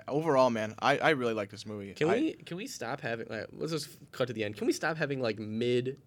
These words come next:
Speaker 2: end <laughs> credit scenes, man? Can we get something with some sauce? This has nothing to do with what I wanted. You guys know what I wanted to see.
Speaker 1: Yeah.
Speaker 2: But I didn't get to see, I wanted to see Doctor Doom. <laughs>
Speaker 1: I don't know,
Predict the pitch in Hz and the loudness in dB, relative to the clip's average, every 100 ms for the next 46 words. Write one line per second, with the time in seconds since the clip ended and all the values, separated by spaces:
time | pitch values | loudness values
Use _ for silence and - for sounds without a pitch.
0 | - 120 139 - 165 165 - 175 165 151 | -4 -2 -2 6 6 6 2 4 4 6
1 | 151 160 170 - - - - 262 277 330 | 8 8 4 -4 -14 -14 6 8 12 12
2 | 320 226 247 233 220 208 196 170 160 - | 12 12 12 12 12 12 10 8 6 4
3 | 156 156 160 - - 208 202 233 202 208 | 6 8 6 0 8 10 12 12 12 10
4 | 226 277 254 208 214 208 175 160 185 175 | 10 8 4 8 10 10 10 8 8 8
5 | 143 131 139 151 165 165 151 165 147 135 | 6 6 2 6 8 8 8 8 8 4
6 | 107 143 - 117 113 120 98 - - - | 2 0 0 2 2 0 -6 -10 -16 -18
7 | - 147 139 151 165 160 147 131 120 123 | 2 6 6 6 6 4 4 -4 -2 -2
8 | 147 139 117 123 - 127 117 143 139 - | -2 -2 0 0 -2 0 0 0 -4 -10
9 | - - - - - - - - - - | -10 -8 -8 -10 -20 -20 -20 -20 -20 -18
10 | - - 226 302 285 | 2 8 10 10 6